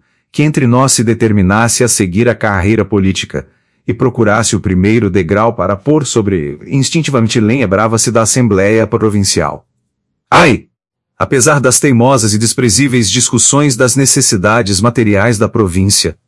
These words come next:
um homem faz por habilitar-se, tratando-se de um chafariz, enxertar-se um discurso sobre política geral.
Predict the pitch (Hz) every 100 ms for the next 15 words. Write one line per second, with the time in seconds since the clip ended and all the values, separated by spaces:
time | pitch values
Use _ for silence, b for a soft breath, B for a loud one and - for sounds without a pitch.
0 | _ _ - 151 156 160 160 131 139 139
1 | - 135 120 123 120 123 127 - - -
2 | - 120 - 147 147 123 - 113 104 120
3 | - 143 - 120 139 160 - _ - 139
4 | - 139 - 135 135 - 135 127 - -
5 | 139 151 - 90 120 120 - 107 107 -
6 | 127 120 110 87 78